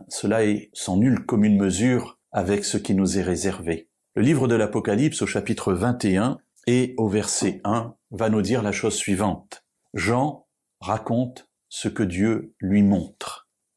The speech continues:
Je vis, dit-il, un nouveau ciel et une nouvelle terre, car le premier ciel et la première terre avaient disparu et la mer n'était plus. »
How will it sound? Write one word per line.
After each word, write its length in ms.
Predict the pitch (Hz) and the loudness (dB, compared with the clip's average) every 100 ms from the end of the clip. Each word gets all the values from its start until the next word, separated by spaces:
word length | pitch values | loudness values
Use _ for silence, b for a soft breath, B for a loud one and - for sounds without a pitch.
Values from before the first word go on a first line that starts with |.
| _ | _
Je 180 | 110 98 | -2 2
vis, 320 | 127 127 190 | 2 2 2
dit-il, 600 | 135 123 - 170 180 156 b b b _ _ _ | 2 -2 0 2 2 0 b b b _ _ _
un 100 | 117 | 2
nouveau 300 | 120 165 131 | 4 4 2
ciel 640 | 123 - 110 113 123 127 - _ _ _ | 0 0 2 2 2 -2 -8 _ _ _
et 100 | 110 | 2
une 200 | 110 110 | 4 6
nouvelle 500 | 107 147 131 120 - | 6 4 4 0 0
terre, 540 | 110 95 104 117 - _ _ _ _ | 0 2 0 -4 -12 _ _ _ _
car 160 | - 120 | -4 0
le 180 | 117 117 | 0 0
premier 380 | - 175 147 131 | -2 0 2 0
ciel 680 | - - 120 104 87 - - _ | -2 -2 0 2 -2 -6 -12 _
et 80 | 107 | -2
la 100 | 98 | 0
première 560 | 92 - 160 123 120 - | -2 -2 2 2 0 -2
terre 460 | 117 101 87 92 _ | 0 0 -2 -6 _
avaient 240 | 110 95 | -2 0
disparu 800 | 90 123 - - 104 92 104 107 - _ | -2 -2 -6 -4 -4 0 0 -2 -10 _
et 80 | - | 0
la 140 | 123 113 | 2 2
mer 480 | 107 107 110 110 - _ _ - | 2 2 0 -4 -12 _ _ -6
n'était 380 | 107 110 107 104 | 0 0 0 -6
plus. » 580 | - 78 - - - | -6 -12 -12 -14 -18